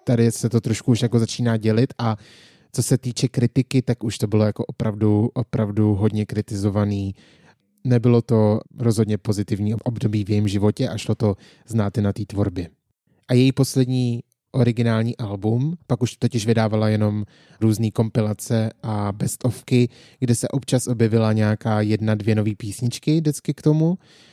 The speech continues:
ale, eh, její poslední originální album bylo v roce dva tisíce osm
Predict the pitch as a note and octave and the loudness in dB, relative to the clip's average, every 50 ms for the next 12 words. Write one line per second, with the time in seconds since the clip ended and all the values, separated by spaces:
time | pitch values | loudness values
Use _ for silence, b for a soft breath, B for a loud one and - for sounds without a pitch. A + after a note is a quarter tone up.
0 | b b b b b b b _ _ - A#2+ A#2 A#2 A#2 A#2 A2+ A2 A2 A2 A2 | b b b b b b b _ _ 2 2 4 4 4 4 2 2 2 2 2
1 | A2 A2 A2+ A2 - _ _ - - A2+ A2+ A2 A2 A2 G#2+ A#2+ A#2+ - - B2+ | 2 0 -2 -2 -6 _ _ -6 -2 0 2 2 2 2 4 2 2 2 2 0
2 | - - B2+ A#2 G#2 A#2 A2+ A2+ A2+ A2+ - - - C3 A#2+ A#2+ A2 A#2 A2+ G#2+ | 0 2 0 0 0 0 -2 -2 -2 -4 -4 -4 0 0 2 2 2 0 0 0
3 | G#2+ A2 A2+ - A2+ G#2+ G#2 G2 G#2+ A2 A2 G#2+ G#2+ G#2+ G#2+ G2 G#2+ G#2+ G#2 G#2 | 0 -2 -2 -4 -4 -4 -2 0 2 2 2 0 -2 -4 -4 -2 0 2 2 2
4 | G2+ G2 G2 G#2+ - - A#2+ A#2 G#2+ G#2 - - A2 G2+ G2 - - A2+ G#2+ - | 2 0 0 -2 -4 -8 -8 -4 -4 -4 -2 -2 -4 -6 -6 -6 -8 -10 -12 -12
5 | - - - - - B2 A2+ - - B2+ B2+ C#3 D3 | -10 -8 -8 -6 -4 -4 -4 -2 2 2 2 2 0